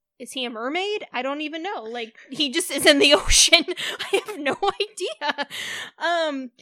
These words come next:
and also, too, Daryl Hannah, as much as I love her as an actress,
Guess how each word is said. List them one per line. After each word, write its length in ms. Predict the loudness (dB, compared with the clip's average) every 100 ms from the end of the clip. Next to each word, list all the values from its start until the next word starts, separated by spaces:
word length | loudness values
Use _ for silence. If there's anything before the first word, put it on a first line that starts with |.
| -10
and 140 | -4 -2
also, 260 | -2 -2
too, 280 | -2 -2 -2
Daryl 460 | -4 -6 -4 -4 -4
Hannah, 480 | -4 -4 -2 -2 -4 -6
as 180 | -8
much 240 | -6 -8 -8
as 100 | -6
I 120 | -6
love 280 | -4 -6 -6
her 120 | -8
as 120 | -8
an 100 | -6
actress, 480 | -6 -8 -8 -12 -12